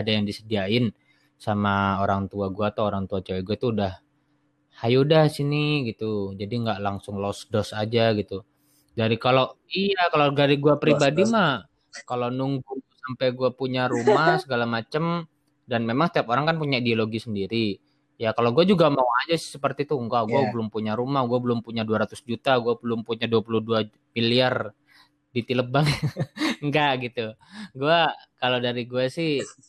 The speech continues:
Speaker 1: eh, jatuhnya, eh, ya udah, dari gua udah ready, udah siap,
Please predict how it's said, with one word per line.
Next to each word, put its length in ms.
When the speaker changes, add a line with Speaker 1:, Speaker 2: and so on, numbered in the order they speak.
Speaker 1:
eh, 460
jatuhnya, 640
eh, 460
ya 120
udah, 420
dari 240
gua 220
udah 240
ready, 680
udah 160
siap, 380